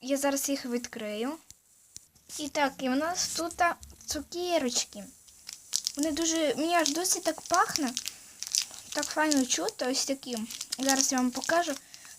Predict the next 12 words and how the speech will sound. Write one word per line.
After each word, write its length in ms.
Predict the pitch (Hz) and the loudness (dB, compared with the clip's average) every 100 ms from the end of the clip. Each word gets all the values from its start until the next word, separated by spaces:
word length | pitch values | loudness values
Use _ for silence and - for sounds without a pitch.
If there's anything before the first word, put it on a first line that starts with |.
| - - - 262 254 | -16 -14 -4 -4 -2
Це 260 | - 330 | 0 2
тут 300 | 311 - 349 | 2 -2 -4
такі 260 | - 320 339 | -4 -4 -2
манюсінькі 640 | 339 349 403 - 349 294 | 0 0 2 2 4 2
смайлики, 680 | 277 285 262 240 226 226 208 | 2 4 4 2 0 -4 -8
от, 260 | 214 208 - - | -8 -10 -12 -6
з 160 | - | -4
посмішкою. 920 | - - 320 311 - 226 214 - 220 214 220 - - - - - - - | -4 -4 0 2 2 0 0 -2 -6 -8 -8 -12 -20 -20 -20 -16 -14 -8
І 100 | 269 | -8
тут 280 | - 370 - | -6 -8 -4
так 220 | 320 - | -4 -2
само. 540 | - 226 208 202 196 | -2 0 -2 -4 -6